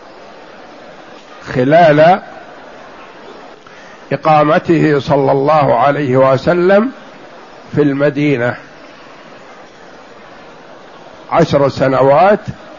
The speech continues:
هذه السرايا والبعوث، وهذه غزواته صلى الله عليه وسلم. نعم.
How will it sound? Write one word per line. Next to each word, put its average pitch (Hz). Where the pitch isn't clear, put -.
هذه 135
السرايا 147
والبعوث، 135
وهذه 147
غزواته 151
صلى 147
الله 131
عليه 131
وسلم. 107
نعم. 95